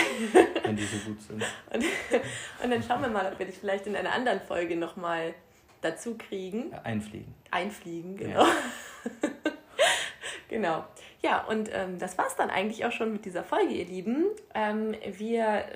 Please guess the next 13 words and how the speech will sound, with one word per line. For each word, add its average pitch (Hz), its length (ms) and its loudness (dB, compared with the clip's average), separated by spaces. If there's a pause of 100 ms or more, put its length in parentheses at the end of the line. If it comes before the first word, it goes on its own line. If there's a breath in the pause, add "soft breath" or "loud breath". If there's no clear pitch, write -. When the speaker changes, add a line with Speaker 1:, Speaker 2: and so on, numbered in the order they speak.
Speaker 1:
hören 208 260 0
uns 196 220 -4
dann 185 220 -4
hoffentlich 170 760 -6
in 156 160 -10
der 151 140 -8
nächsten 143 520 -8
Woche 196 280 -4
wieder. 247 380 -4 (720 loud breath)
Da 226 340 2
wird 233 160 4
es 226 180 -6
dann, 202 420 -2